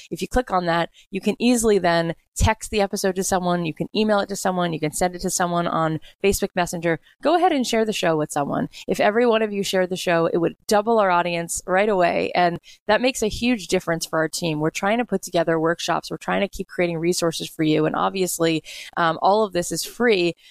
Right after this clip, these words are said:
So it doesn't cost you anything. It just costs you maybe a minute of time. It doesn't cost you anything in dollars. And it does a tremendous amount for us. The more you guys share the show, the bigger our audience grows, the more our sponsors support us, and we can keep spending our time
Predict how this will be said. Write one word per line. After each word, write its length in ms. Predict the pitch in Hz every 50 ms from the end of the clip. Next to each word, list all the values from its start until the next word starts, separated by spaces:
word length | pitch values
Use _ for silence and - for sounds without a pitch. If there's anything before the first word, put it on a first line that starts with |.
| - -
So 280 | - - 185 180 180
it 100 | - 185
doesn't 240 | - 208 214 254 269
cost 320 | - - 226 220 - -
you 80 | 226 202
anything. 520 | 185 185 175 - - 170 165 156 156 156 -
It 140 | - 190 -
just 160 | - 202 -
costs 280 | - - 208 - - -
you 60 | 202
maybe 220 | 190 185 175 175
a 40 | 170
minute 280 | 170 180 190 202 202 147
of 80 | -
time. 380 | - - - 185 196 202 262 339
It 280 | 415 - _ _ _ -
doesn't 200 | 190 185 196 -
cost 220 | - 196 190 -
you 80 | 208 190
anything 240 | 185 190 190 185
in 80 | 180 170
dollars. 480 | 160 165 165 175 202 233 254 277 269 - - - - - -
And 120 | 185 190
it 100 | 185 165
does 320 | - 214 214 220 220 - - -
a 80 | 196
tremendous 480 | - - - 202 196 196 214 233 233 -
amount 260 | 208 196 190 185 165
for 100 | - 175
us. 200 | 180 165 151 -
The 100 | - -
more 240 | 165 175 185 202 220
you 140 | 240 233 220
guys 180 | 220 208 208
share 220 | - - 208 202 196
the 80 | 190
show, 280 | 180 - 185 185 180 175
the 120 | 165 160
bigger 260 | - - 185 185 208 202
our 120 | 196 185
audience 360 | 175 180 180 170 170 - -
grows, 400 | - 175 175 170 170 165 156 - - - - - - -
the 100 | 190 190
more 200 | 190 202 214 208
our 140 | - 185 180
sponsors 500 | - - - 190 196 - - 180 170 -
support 360 | 175 - _ - 180 - -
us, 260 | - 180 175 - -
and 120 | - 175
we 100 | 170 170
can 160 | - 190 185 -
keep 200 | - - 185 - _ _
spending 400 | - - - - 202 214 214 196 -
our 160 | - 185 196
time 420 | 190 - 180 170 170 160 160 160